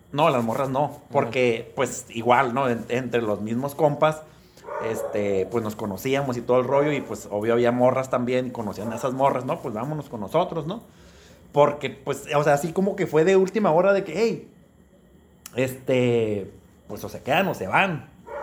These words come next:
Speaker 1: porque, pues, ahí viene la placa y este vato no se ve como que, no se puede mover el carro, así que, pues, ni modo, vámonos. Y ya, nos fuimos, este, y ya, ahí se quedó. Y ya, pues,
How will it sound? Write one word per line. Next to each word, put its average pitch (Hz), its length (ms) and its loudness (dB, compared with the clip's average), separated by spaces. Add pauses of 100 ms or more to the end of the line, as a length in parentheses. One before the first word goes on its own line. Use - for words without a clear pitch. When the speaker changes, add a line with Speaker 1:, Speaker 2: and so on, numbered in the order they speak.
(120)
Speaker 1:
porque, 120 420 0
pues, - 240 -14
ahí 85 100 -12
viene 113 160 -4
la 113 100 -2
placa 123 240 -2
y 104 160 -2
este 101 180 -6
vato 113 240 -2
no 107 140 -4
se 107 80 -6
ve 104 120 -4
como 104 240 -8
que, - 100 -20
no 127 120 0
se 131 120 -2
puede 135 220 0
mover 117 220 2
el 113 100 -6
carro, 139 340 0 (440)
así - 120 -12
que, 120 100 -12
pues, 101 180 -12
ni 92 80 -8
modo, 165 280 0
vámonos. 190 420 -4 (880)
Y 160 340 2
ya, 180 320 4
nos 156 200 -2
fuimos, 254 560 0 (200)
este, 131 1040 -2 (840)
y 127 100 -2
ya, 113 280 2
ahí 120 120 -4
se - 180 -8
quedó. 175 420 0 (560)
Y 127 140 -4
ya, 180 380 2
pues, 135 240 -8